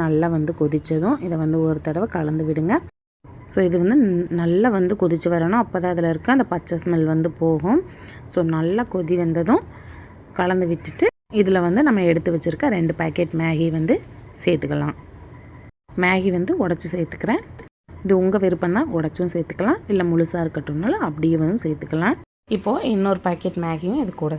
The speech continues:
சேர்த்துக்கலாம். சேர்த்துட்டு நல்லா வந்து இதை கலந்து விட்டுடுங்க. கலந்து விட்டுட்டு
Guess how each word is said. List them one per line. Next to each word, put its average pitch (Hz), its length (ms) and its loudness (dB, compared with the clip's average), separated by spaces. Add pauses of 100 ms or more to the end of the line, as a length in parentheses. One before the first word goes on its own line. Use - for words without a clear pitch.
சேர்த்துக்கலாம். 170 520 -6 (880)
சேர்த்துட்டு 226 440 4
நல்லா 196 440 2
வந்து 185 160 2
இதை 285 160 2
கலந்து 170 440 -4
விட்டுடுங்க. 170 380 -2 (560)
கலந்து 196 360 0
விட்டுட்டு 185 520 -2